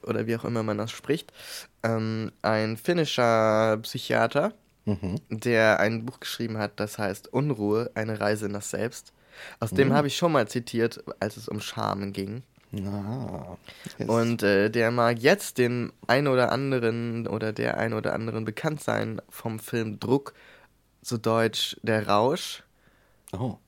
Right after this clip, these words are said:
Speaker 1: in dem Mads Mikkelsen einen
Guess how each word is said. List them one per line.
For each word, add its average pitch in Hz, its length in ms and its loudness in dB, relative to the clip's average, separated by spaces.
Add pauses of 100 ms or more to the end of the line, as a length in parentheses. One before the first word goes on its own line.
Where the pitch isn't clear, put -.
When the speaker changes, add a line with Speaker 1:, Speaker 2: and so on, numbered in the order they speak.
(800)
Speaker 1:
in 123 240 0
dem 117 560 2
Mads 117 520 0
Mikkelsen 123 920 -2 (100)
einen 107 760 -2